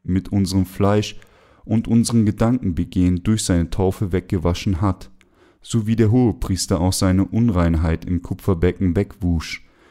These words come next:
nachdem er Opfer gegeben hatte, müssen auch wir nach dem Reinigen unserer Sünden, indem wir an die Taufe Jesu glauben,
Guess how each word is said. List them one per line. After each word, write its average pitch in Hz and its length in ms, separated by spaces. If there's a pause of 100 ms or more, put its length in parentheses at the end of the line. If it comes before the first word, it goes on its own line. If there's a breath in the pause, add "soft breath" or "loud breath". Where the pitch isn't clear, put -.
(140 soft breath)
nachdem 110 460
er 85 300
Opfer 98 320
gegeben 90 540
hatte, 82 380 (920 soft breath)
müssen 104 340
auch - 260
wir 110 180
nach 80 220
dem 85 200
Reinigen 90 520
unserer 98 420
Sünden, 92 460
indem 92 420
wir 107 140
an 95 80
die 98 100
Taufe 117 400
Jesu 101 360
glauben, 82 560